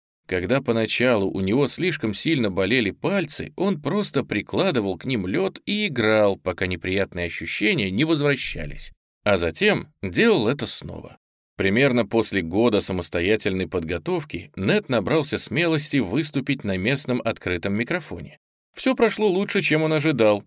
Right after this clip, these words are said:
Ему начало казаться, что он не так уж и плох, если смог сам научиться играть на гитаре и добился такого результата. Итак, нам неизвестно, насколько умён или глуп Нед.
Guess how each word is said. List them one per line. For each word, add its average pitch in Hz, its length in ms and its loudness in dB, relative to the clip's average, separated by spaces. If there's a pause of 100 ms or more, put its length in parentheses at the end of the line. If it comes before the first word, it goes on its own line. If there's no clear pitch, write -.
Ему 101 340 0
начало 151 400 2
казаться, 110 600 -2
что - 360 -6
он 151 280 2
не 98 120 0
так 95 300 -4
уж 113 160 -4
и 175 60 0
плох, 240 440 0 (240)
если 98 300 -2
смог 85 300 -6
сам 104 280 0
научиться 95 540 -2
играть 90 320 -2
на 90 80 -4
гитаре 156 460 0
и 151 160 -2
добился 104 560 -2
такого 92 340 -4
результата. 92 680 -6 (420)
Итак, 165 580 -2
нам 208 220 0
неизвестно, 110 520 0
насколько 90 460 -2
умён 135 360 2
или 92 280 -2
глуп 92 360 -2
Нед. 87 320 -12